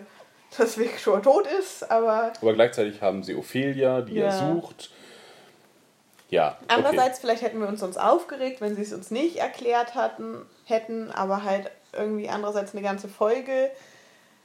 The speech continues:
Speaker 1: darauf zu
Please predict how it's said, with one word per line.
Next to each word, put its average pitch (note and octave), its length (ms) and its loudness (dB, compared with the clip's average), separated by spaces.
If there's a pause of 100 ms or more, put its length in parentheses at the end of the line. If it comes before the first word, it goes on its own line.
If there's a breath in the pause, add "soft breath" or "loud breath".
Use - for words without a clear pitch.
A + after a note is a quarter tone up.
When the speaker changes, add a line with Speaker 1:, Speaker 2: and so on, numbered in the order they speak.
(260 loud breath)
Speaker 1:
darauf A3+ 540 4 (500)
zu A#3 800 -4